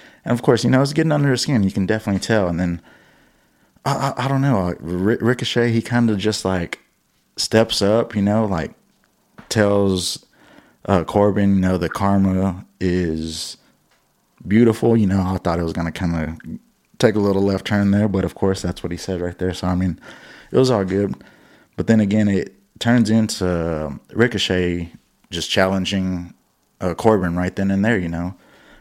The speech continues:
And, of course, Corbin doesn't back down from it, and that's how we start our show. And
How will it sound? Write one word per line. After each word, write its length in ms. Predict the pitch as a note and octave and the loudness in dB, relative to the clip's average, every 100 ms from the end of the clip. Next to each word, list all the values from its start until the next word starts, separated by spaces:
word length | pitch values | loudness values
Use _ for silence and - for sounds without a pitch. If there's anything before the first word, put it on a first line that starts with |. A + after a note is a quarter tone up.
| - | -4
And, 440 | G2 F#2+ F#2 E2+ - | 0 2 0 -2 -8
of 160 | D2+ - | -14 0
course, 280 | G2 G2 - - - | 0 0 -8 -18 -10
Corbin 260 | - E2+ F2 | -2 0 0
doesn't 240 | F2+ F2+ | 0 -2
back 220 | F2+ F#2 | -2 -2
down 240 | F#2 G2 G2 | -2 -2 -2
from 200 | A2+ A2 | -2 0
it, 120 | A2+ - | -2 -4
and 320 | E2+ F2 F2 - | -4 -4 -6 -8
that's 180 | E2 - | -8 -2
how 140 | F#2 | -2
we 80 | F2+ | 0
start 300 | - G2 F#2+ | 0 0 2
our 100 | F#2+ | 0
show. 360 | - A2 A2 - - - - - - - _ | 0 0 0 -4 -16 -20 -20 -20 -20 -20 _
And 480 | - F#2 F#2 F#2 F#2+ | -4 0 0 -2 -6